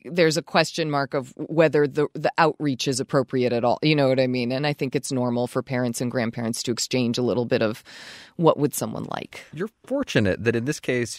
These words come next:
Speaker 2: you're talking about your child, so you really have some latitude and some standing when it comes to talking about gifts. Those positive suggestions work. You also get to set limits. And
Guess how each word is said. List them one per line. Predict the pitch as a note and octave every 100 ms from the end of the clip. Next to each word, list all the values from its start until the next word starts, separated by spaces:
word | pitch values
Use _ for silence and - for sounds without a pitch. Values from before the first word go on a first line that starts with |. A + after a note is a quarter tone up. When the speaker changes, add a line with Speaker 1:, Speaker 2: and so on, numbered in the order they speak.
| -
Speaker 2:
you're | B2 A#2
talking | - A#2 B2+
about | A#2 G#2 F2+
your | G2+
child, | - B2 B2 G#2+ G2+
so | A#2
you | E3+
really | A3 D3
have | B2+
some | - A#2 E2+
latitude | F#2 G#2 A#2 - C3 C3+ - -
and | B2 C3+
some | C3
standing | A2+ - F#2 D#2+ C2+ - -
when | G#2+
it | G2
comes | G2+ F#2+
to | G#2
talking | - F2+ G2 F2
about | F2 D#2+
gifts. | - C#2 -
Those | - F#2 - _
positive | - F#2+ G#2 A2+ -
suggestions | B2 A#2+ A#2+ - B2+
work. | B2+ A#2+ A#2+
You | A#2+ A2
also | B2 D3+ -
get | D3 B2+
to | B2
set | - G#2+
limits. | G#2 F2 - - - _ - - - -
And | G#2+ G#2+